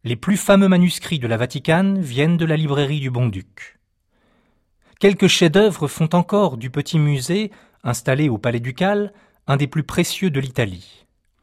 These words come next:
On ne sait pas tout le génie de Piero della Francesca si l'on n'a pas vu ces trois tableaux d'Urbain. Même à Rimini, même à Borgo San Sepolcro, il n'a pas la qualité où il atteint dans sa Vierge à l'enfant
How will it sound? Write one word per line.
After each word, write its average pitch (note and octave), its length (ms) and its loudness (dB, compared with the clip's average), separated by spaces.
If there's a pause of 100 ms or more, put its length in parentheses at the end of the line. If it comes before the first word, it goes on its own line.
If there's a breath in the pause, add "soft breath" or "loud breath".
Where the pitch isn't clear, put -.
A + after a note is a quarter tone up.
(680)
On A#2+ 100 0
ne B2+ 140 2
sait - 260 -4
pas F3+ 280 2
tout - 200 -10
le A2 140 -4
génie D#3 400 4
de A2 80 -4
Piero C#3+ 360 -2
della A#2 180 0
Francesca A#2+ 680 -2 (360 loud breath)
si - 180 -8
l'on B2 80 0
n'a B2 140 2
pas B2 140 2
vu C3 160 -4
ces B2 140 -4
trois - 220 -2
tableaux B2 320 -4
d'Urbain. G2 420 -8 (1080)
Même D#3 260 2
à C3+ 60 2
Rimini, B2 640 -2 (320)
même A#2 180 0
à A2 80 2
Borgo B2 460 -2
San B2 240 -2
Sepolcro, A#2+ 680 -2 (460 loud breath)
il C#3 140 0
n'a D#3 100 4
pas E3+ 180 2
la E3 80 2
qualité C#3+ 460 0
où D3 100 0
il C3+ 140 -2
atteint C#3+ 320 0
dans A#2+ 160 -2
sa G#2+ 260 -2
Vierge A2+ 440 -2
à A2+ 60 0
l'enfant A2+ 480 -4